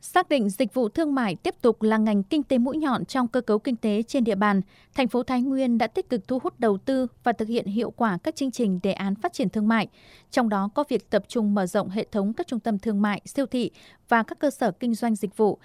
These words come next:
đáp ứng nhu cầu sản xuất và đời sống của nhân dân. Điển hình trong đó là dự án trung tâm thương mại Vincom.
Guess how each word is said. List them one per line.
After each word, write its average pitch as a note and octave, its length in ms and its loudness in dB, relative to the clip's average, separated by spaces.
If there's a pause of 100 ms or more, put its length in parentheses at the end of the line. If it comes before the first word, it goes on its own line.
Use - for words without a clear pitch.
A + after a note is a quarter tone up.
(240)
đáp E4 160 2
ứng A3+ 220 0
nhu B3 120 0
cầu G3+ 300 0
sản F#3+ 240 -2
xuất - 300 -4
và G#3+ 80 2
đời F3+ 140 0
sống F#3+ 280 -2
của C4+ 120 -2
nhân G3+ 180 2
dân. A3 260 6 (720)
Điển A#3+ 140 6
hình A#3+ 160 4
trong B3+ 220 -4
đó A3 280 0
là D4 140 0
dự - 140 -4
án G#3 200 -2
trung A#3 180 -6
tâm A3+ 180 0
thương G#3+ 220 -2
mại G3+ 240 0
Vincom. A#3 380 2